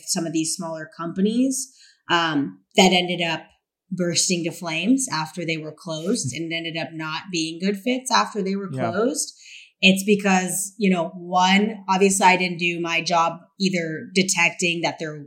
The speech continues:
Speaker 1: wasn't enough pain or I prescribed, you know, a, a solution that wasn't correct.
Speaker 2: Mm.
Speaker 1: Um, or two, I mean, I guess kinda similar to one, like, I was trying to fit a square peg in a round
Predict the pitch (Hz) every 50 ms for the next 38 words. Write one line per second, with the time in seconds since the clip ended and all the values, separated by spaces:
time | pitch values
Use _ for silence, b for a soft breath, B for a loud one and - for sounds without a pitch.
0 | - - 160 165 165 185 196 208 208 240 247 240 247 240 240 254 247 - - 254
1 | 233 233 233 226 214 190 160 151 160 - 175 156 - - - 175 165 170 170 175
2 | 175 170 - b b b b b b b _ 185 180 180 180 170 170 - 185 185
3 | - - 170 175 180 175 - 190 175 160 160 - 160 170 170 170 165 165 156 143
4 | - 175 175 165 156 156 175 208 254 302 294 - - - b b b b b b
5 | b b _ 185 180 175 170 160 156 156 147 143 - - - _ _ _ _ -
6 | _ - 233 214 - - - 339 339 294 262 254 247 214 214 220 208 196 202 202
7 | 202 196 190 196 - - 214 208 202 190 - 226 220 202 190 185 185 185 202 214
8 | 220 - 180 170 - - 226 208 185 - - 214 185 165 - - 220 196 180 190
9 | 190 196 190 185 185 170 165 170 180 185 175